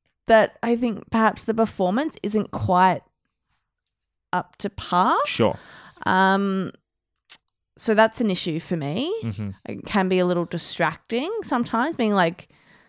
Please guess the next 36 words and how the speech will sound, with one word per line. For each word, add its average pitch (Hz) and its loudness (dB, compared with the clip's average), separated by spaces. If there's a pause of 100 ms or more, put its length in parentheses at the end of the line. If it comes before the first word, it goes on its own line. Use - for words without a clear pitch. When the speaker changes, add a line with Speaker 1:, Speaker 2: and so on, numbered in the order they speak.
(280)
Speaker 1:
"This 185 -4
feels 175 -2
like 170 2
Jonah 165 0
Hill 156 -2
playing 151 -4
a 151 -6
character," 214 0 (320)
which 110 -4
Speaker 2:
Yeah. 208 4
Speaker 1:
is - -4
unfortunate. 208 -2 (220)
Um, 208 4 (920)
but, 226 8
and 214 4
I, 220 6
and 226 6
it - -2
certainly 240 0
took - -2
a 214 6
lot 190 6
longer 175 2
for - -4
me 175 0
to - -4
understand 170 -2 (480)
where 180 6
we 175 4
were 170 2
going 160 0
with 151 -4
Owen. 104 -2
Speaker 2:
Sure. - 0
Speaker 1:
Where 180 8
with 175 -2